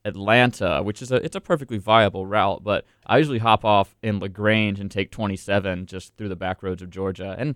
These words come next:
it's a, it's a pretty comparable time, and, uh, it is, it's, it's a little more fulfilling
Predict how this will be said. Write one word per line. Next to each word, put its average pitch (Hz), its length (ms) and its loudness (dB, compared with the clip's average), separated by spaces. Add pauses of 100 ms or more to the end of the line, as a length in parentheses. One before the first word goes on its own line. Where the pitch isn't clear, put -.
(260)
it's - 160 -8
a, - 40 0
it's - 180 -2
a 196 40 0
pretty 160 240 0
comparable 104 720 -2 (220)
time, 104 500 0 (100)
and, 98 260 -2
uh, 95 360 2
it 98 240 -6
is, 98 180 -14
it's, - 160 -14 (200)
it's - 140 -8
a 175 40 4
little 190 160 6
more 156 120 0
fulfilling 104 560 -2